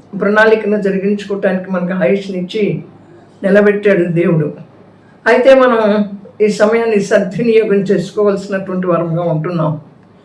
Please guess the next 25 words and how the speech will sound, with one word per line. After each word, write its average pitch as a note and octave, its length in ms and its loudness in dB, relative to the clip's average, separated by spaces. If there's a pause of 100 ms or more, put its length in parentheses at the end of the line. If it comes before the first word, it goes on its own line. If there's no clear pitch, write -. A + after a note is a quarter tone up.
(320)
సమయాన్ని B3 480 2
సద్విని-, A3+ 760 0
సద్వినియోగం A3+ 840 2
చేసుకుని, G#3 540 -2
సమయం G#3 300 2
అనక G#3 200 -2
అసమయం G3 440 0
అనక F#3+ 500 0 (540)
దేవుని C4 360 4
సన్నిధికి A#3+ 460 0
వచ్చి A#3 280 -4
దేవునికి A3 400 2
మొరపెడుతూ, G3 680 0 (880)
అలాగే A3+ 340 6
దేవుని B3+ 360 6
యొక్క A#3+ 180 0
లేఖనాన్ని G#3+ 540 2
ధ్యానిస్తూ, G#3 680 0 (840)
దేవునితో A#3+ 560 6
గడిపి G3+ 680 2 (720)
మనం G3+ 220 4
ముందుకు G3+ 260 2
నడవలసినటువంటి F#3 880 0
వారంగా E3+ 340 -2
ఉంటున్నాం. D#3+ 600 -2